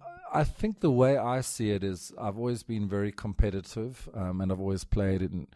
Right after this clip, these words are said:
competitive sports teams. And one thing I've learned is that you wanna go to the best club and try and get into that first team. You don't wanna go to the worst club and try and get into the first team because,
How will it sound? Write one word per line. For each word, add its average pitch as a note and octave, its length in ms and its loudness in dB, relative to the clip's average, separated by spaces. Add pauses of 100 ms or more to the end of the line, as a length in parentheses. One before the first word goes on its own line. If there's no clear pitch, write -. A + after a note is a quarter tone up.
(420)
competitive G2 420 4
sports - 380 0
teams. F#2 460 -6 (600)
And G#2 100 -4
one B2 120 0
thing C3+ 140 -2
I've A#2 120 0
learned A2+ 360 -2
is F#2 180 -6
that G2+ 400 -2 (280)
you A#2 160 -2
wanna B2+ 260 2
go A2+ 260 2
to G#2+ 120 0
the G2 100 -2
best - 500 -2
club F#2 460 -4 (260)
and G2 120 -4
try G2+ 240 0
and G2 100 -2
get F#2+ 140 2
into F#2 220 -4
that F2+ 180 -6
first F#2 320 -6
team. E2 240 -10
You A2 80 -4
don't G#2 100 2
wanna A2 140 0
go G#2 140 4
to F#2+ 100 0
the F2+ 260 -2 (400)
worst A#2 380 2
club E2+ 380 -6 (380)
and E2 400 -6 (140)
try F2+ 200 -2
and F2 80 -4
get E2+ 80 -2
into E2 200 -6
the E2 60 -6
first - 340 -8
team E2 220 -8
because, E2 480 -8